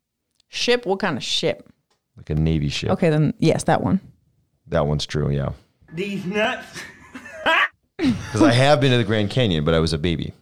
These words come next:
Speaker 1: Okay, I've never been to the Grand Canyon or Colorado or over the equator with a ship.
Speaker 2: So, um, I always thought the Grand Canyon was in Colorado.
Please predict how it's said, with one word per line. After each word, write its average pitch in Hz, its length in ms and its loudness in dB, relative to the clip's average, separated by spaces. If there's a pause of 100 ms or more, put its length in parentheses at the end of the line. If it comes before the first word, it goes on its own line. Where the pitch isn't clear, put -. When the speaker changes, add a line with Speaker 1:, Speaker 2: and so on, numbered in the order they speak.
(1200)
Speaker 1:
Okay, 156 260 -2
I've 151 160 2
never 151 220 2
been 147 380 -2
to - 80 -6
the - 80 -4
Grand - 180 -4
Canyon - 460 -4
or 165 180 2
Colorado 143 680 2
or 160 280 4
over 139 220 4
the 135 100 4
equator 160 320 0
with - 180 -2
a 185 40 -2
ship. - 260 -4 (580)
Speaker 2:
So, 107 320 0 (400)
um, 87 480 2 (840)
I 113 140 2
always 151 180 0
thought 110 240 2
the 98 80 -2
Grand 92 260 0
Canyon 87 280 0
was 76 100 -2
in 76 80 -2
Colorado. 73 600 -2